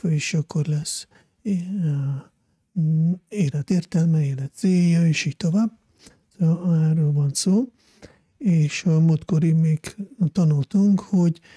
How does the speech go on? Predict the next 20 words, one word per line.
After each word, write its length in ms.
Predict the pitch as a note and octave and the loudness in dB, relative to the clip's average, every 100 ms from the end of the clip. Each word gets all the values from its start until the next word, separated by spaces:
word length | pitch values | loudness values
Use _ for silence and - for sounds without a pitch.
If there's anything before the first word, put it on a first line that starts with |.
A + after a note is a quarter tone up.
| - _ _ _ | -20 _ _ _
ö, 80 | F#3 C#3+ C3+ | -2 0 0
vannak 460 | D3+ D3+ D3 C#3+ - - _ _ - | 0 2 2 0 -4 -16 _ _ -2
háromféle 560 | D3 C3+ C#3 F3 D3 | 0 0 -2 -4 -6
tanítvány. 880 | D3 G3+ G3+ G3 G3+ G3+ G3 G#3 A3+ | -2 2 2 2 2 2 4 4 2
Van 200 | F#3+ C#3 | 2 0
az 160 | D#3 - | 0 0
első 320 | G3+ D#3+ E3 | 0 0 -2
tanítvány, 640 | - D#3 D#3 - D#3+ D3+ F3 | 0 2 2 0 -2 0 0
aki 400 | D3+ - D#3 D#3 F#3 | -4 -2 -2 -2 -2
egyszerre 560 | E3+ - D#3+ C#3+ C#3+ D3 _ _ _ _ | -6 -4 -4 0 0 -2 _ _ _ _
minden 720 | D#3+ D#3 D3 C#3+ C3+ C3+ D3 | 0 2 2 2 0 -4 -6
tanul. 460 | - E3 F3+ A#3 C#4+ - _ _ - - - - - _ _ _ | -2 2 2 2 0 -4 _ _ -20 -20 -20 -20 -20 _ _ _
<coughs> 800 | _ _ _ - _ - - - | _ _ _ -20 _ -6 -4 -4
Hogy 220 | - G#3+ G3+ | -2 -2 -2
akarjátok, 560 | E3 E3 D#3+ D#3 E3 | -4 -4 -4 -4 -6
majd 180 | F3+ E3 | -4 -2
nézzétek 480 | G3 F#3+ F3+ - E3 | -2 -2 -2 -4 -4
meg 220 | F#3 F3 | -2 -2
ott 140 | E3+ D3+ | -4 -2
részletesen, 800 | F3+ F3 F#3+ - F3+ A3+ A3+ | -2 0 -2 -2 -2 0 0